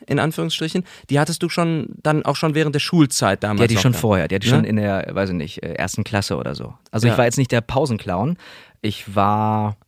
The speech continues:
Speaker 2: eher so ein bisschen stiller oder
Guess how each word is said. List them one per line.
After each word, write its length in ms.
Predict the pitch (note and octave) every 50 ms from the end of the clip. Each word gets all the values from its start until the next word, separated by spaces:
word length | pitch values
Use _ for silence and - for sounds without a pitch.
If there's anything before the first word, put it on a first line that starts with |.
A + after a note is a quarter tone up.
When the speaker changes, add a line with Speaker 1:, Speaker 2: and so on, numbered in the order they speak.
| _ _ _ _ _ _ _ _ _ _ _ _ _ _ _ _ G#3+ G3+ - - - - - - - - - - - - -
Speaker 2:
eher 280 | - - A2+ A#2 A#2 A2+
so 140 | A2 A2+ A2
ein 80 | A2
bisschen 240 | A2 A2+ - B2 A2
stiller 340 | - - C3+ D#3 G#3 C4 C4+ _ _ _ - -
oder 300 | - A#2 A2 G#2+ G#2+ G#2